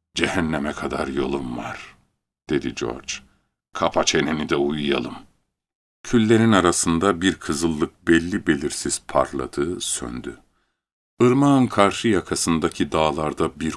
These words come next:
kurt uludu. Ardında daha yakınlarda bir köpek havlayarak karşılık verdi. Çınar yapraklarının hışırtısı gecenin meltemine karıştı. Yatakhane uzun, dikdörtgen bir binaydı.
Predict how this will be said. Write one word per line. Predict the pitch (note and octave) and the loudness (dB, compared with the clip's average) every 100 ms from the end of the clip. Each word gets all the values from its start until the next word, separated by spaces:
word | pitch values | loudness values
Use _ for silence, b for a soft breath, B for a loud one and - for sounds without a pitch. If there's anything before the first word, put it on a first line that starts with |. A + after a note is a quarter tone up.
| - | -10
kurt | - - C#2+ - - | -8 -6 -6 -6 -8
uludu. | B1+ C2 B1+ A#1+ _ _ _ _ _ _ _ _ | -8 -8 -10 -14 _ _ _ _ _ _ _ _
Ardında | E2+ E2+ F2 D#2+ D#2 F2+ F2 E2 | 0 0 0 -2 0 0 0 0
daha | F2 G2 | -2 -2
yakınlarda | F#2+ E2+ - F2 E2 D#2+ D2 D#2 E2 | -4 -4 -2 -2 0 0 0 -2 0
bir | D#2 | -2
köpek | - - E2+ D2 | -2 -2 0 -2
havlayarak | - E2+ D2 D2+ C2 - | 2 2 2 -2 -4 -6
karşılık | - - - C2+ C2 - | -10 -12 -8 -6 -8 -8
verdi. | C2 B1 - A#1+ _ _ _ _ _ _ _ - | -8 -8 -10 -14 _ _ _ _ _ _ _ -2
Çınar | - A2 B2 | 2 4 4
yapraklarının | G2+ G2 - F#2+ - F#2 F#2 F#2 F2 | 2 0 0 -2 0 0 2 0 -2
hışırtısı | F#2 E2+ F#2+ E2 - - - G2+ G2 F#2 - _ - | -4 -4 -4 -4 -6 -6 -4 -4 -6 -10 -18 _ -2
gecenin | F2+ E2+ F#2+ F#2+ | 0 2 0 0
meltemine | F#2+ F2 E2+ E2 E2 D2 D2+ C#2+ | -2 -2 -4 -2 -2 0 -2 -6
karıştı. | - B1+ B1 - - - _ _ _ _ _ _ _ _ _ _ _ _ - | -8 -12 -8 -10 -10 -20 _ _ _ _ _ _ _ _ _ _ _ _ 0
Yatakhane | F#2+ F#2+ G2+ G2 F#2+ F#2 | 2 4 4 4 4 4
uzun, | - F#2 E2+ F2 G2 G#2 G2 F2 | 2 0 2 4 2 0 -4 -4
dikdörtgen | E2+ - E2+ - F#2+ E2 C#2 | -4 2 2 2 2 2 0
bir | D2 C#2 | -6 -10
binaydı. | - C#2+ C2+ C2+ - B1+ | -6 -4 -2 -4 -6 -8